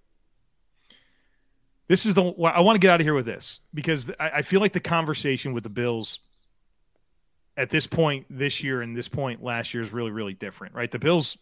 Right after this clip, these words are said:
were everybody's pick to win the Super Bowl last year. Every, everybody, right? Like, it was, like, this foregone conclusion that the Bills were supposed to win the Super Bowl last year. And then they didn't. They went thirteen and three. They lost three games by a combined eight points,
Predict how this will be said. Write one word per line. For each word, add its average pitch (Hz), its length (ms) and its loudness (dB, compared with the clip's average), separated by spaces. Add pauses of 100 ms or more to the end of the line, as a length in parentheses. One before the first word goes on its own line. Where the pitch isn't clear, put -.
were 120 240 -4
everybody's 139 640 4
pick - 300 -6
to 120 80 -6
win 110 160 -6
the 98 60 -8
Super 110 260 -8
Bowl 95 160 -10
last 95 240 -12
year. - 140 -18 (180)
Every, 120 440 -2 (460)
everybody, 117 840 -2 (100)
right? 113 280 -2
Like, 113 200 -6
it 123 40 -4
was, 120 200 -2
like, 123 180 -2
this 123 160 -4
foregone 135 400 0
conclusion 107 440 -6
that 101 80 -10
the - 60 -20
Bills 120 240 -4
were 95 80 -12
supposed - 280 -8
to 104 60 -12
win 98 120 -10
the 90 80 -14
Super - 220 -12
Bowl 95 140 -12
last 95 240 -12
year. - 140 -20 (480)
And 202 60 6
then 254 80 8
they 202 80 12
didn't. 151 320 6
They 143 160 2
went 156 220 2
thirteen 170 320 4
and 156 120 0
three. 123 180 0
They 123 80 0
lost 127 300 0
three 135 160 -4
games 127 300 -4
by 120 160 -2
a 113 40 -2
combined 113 360 -4
eight 117 160 -8
points, 104 460 -8